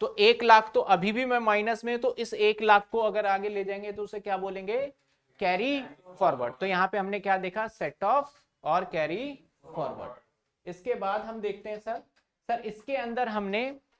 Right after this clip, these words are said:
अब हमें समझना है मेन इस वीडियो में क्या, इस वाले पॉइंट में क्या देखेंगे, heads of income और source of income में क्या डिफरेंस है। सर heads of income हमारे पांच ही होते हैं,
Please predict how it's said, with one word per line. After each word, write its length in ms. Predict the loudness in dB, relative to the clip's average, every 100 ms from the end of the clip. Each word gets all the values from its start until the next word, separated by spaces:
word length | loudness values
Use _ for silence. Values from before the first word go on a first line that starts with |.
| 2
अब 100 | 4
हमें 240 | 4 0 -2
समझना 420 | -2 -2 -2 0
है 120 | 0
मेन 320 | 0 -4 -4 -10 -4
इस 180 | -4 -2
वीडियो 280 | -6 -6 -8
में 140 | -10
क्या, 180 | -10 -10
इस 220 | -10 -8
वाले 180 | -6 -6
पॉइंट 260 | -10 -12
में 120 | -10 -8
क्या 140 | -8
देखेंगे, 440 | -8 -10 -6 -6 -8 _ _ _ _ _ _ -8
heads 400 | 2 4 4 4
of 180 | 2 2
income 340 | -2 2 2
और 120 | 2 -2
source 560 | -6 2 6 6 4
of 140 | -2 -4
income 240 | -4 -4
में 160 | -4 -2
क्या 140 | -2
डिफरेंस 440 | -2 -10 -16 -16
है। 80 | -20 _ _ _ _ _ 0
सर 180 | 2 2
heads 380 | 2 2 4 2
of 160 | 2
income 320 | 0 0 -2
हमारे 260 | 0 0 0
पांच 340 | 0 -2 -2 -4
ही 80 |
होते 240 | -2 -2 -4
हैं, 160 | -10